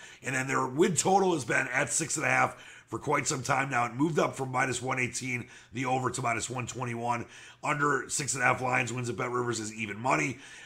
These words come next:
Over five and a half, minus two forty. Under five and a half, plus one ninety. And then the over seven and a half is plus one sixty. The under seven and a half is minus two hundred. I love the over. I got it at six. I still like it at six and a half. If it gets to seven, that's gonna be kinda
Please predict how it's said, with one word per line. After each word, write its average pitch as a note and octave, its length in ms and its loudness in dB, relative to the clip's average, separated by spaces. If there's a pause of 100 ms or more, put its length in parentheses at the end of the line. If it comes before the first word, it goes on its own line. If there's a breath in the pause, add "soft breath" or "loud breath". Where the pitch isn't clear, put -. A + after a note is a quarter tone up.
(140 loud breath)
Over C#3 180 0
five E3+ 380 8
and D3+ 80 4
a - 20 6
half, C3+ 160 6
minus A2+ 340 2
two - 140 -2
forty. C#3+ 480 0
Under F#3 280 2
five A#2+ 260 4
and A#2 80 2
a A2+ 40 2
half, - 580 0
plus E3 320 4
one C#3 240 0
ninety. C#3 560 2
And A#2 100 -6
then A#2 80 -2
the B2 80 -2
over B2+ 180 0
seven B2+ 320 2
and A#2 80 2
a A#2 60 0
half A#2 220 4 (340 loud breath)
is A#2 220 -2
plus - 340 2
one A#2+ 200 -4
sixty. B2+ 420 -2
The A#2 100 -4
under A#2+ 220 0
seven A2 240 2
and G#2+ 80 -4
a G#2 40 0
half - 560 -4
is A#2 220 -4
minus A#2 340 2
two B2+ 120 -4
hundred. A2 220 0
I A2 80 4
love B2 380 0
the A2+ 120 -2
over. F#3 420 8
I B2 60 -2
got G#2+ 200 -2
it G2+ 40 -6
at F2+ 80 -12
six. - 500 0 (260 loud breath)
I A2+ 80 -2
still B2 220 -2
like A2+ 160 0
it A2 80 -2
at G#2 80 -4
six A#2+ 220 -2
and G#2+ 80 0
a G#2+ 40 4
half. C#3+ 300 6 (220 loud breath)
If - 60 -10
it - 20 -6
gets B2 180 2
to A#2+ 60 -2
seven, E3 360 8
that's C#3 160 -2
gonna A#2 140 -6
be A2+ 180 0 (140)
kinda A2+ 340 -2